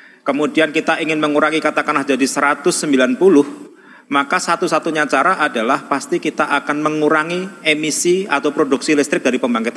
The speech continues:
existing. Itu yang di sebelah kiri. Tetapi mengurangi produksi pembangkit existing itu nggak mungkin nggak, kalau kemudian demand-nya tumbuh, maka kita harus membangun renewable yang di sebelah kanan. Jadi, eh, sekali lagi saya ingin mengatakan, untuk mengurangi C O dua, mengurangi C O dua dari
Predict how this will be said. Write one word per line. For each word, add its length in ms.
existing. 480
Itu 240
yang 160
di 80
sebelah 240
kiri. 480
Tetapi 400
mengurangi 560
produksi 400
pembangkit 320
existing 240
itu 160
nggak 240
mungkin 400
nggak, 320
kalau 240
kemudian 400
demand-nya 320
tumbuh, 320
maka 160
kita 320
harus 80
membangun 400
renewable 400
yang 80
di 80
sebelah 240
kanan. 320
Jadi, 320
eh, 480
sekali 240
lagi 240
saya 160
ingin 80
mengatakan, 720
untuk 240
mengurangi 480
C 160
O 80
dua, 240
mengurangi 480
C 160
O 160
dua 160
dari 240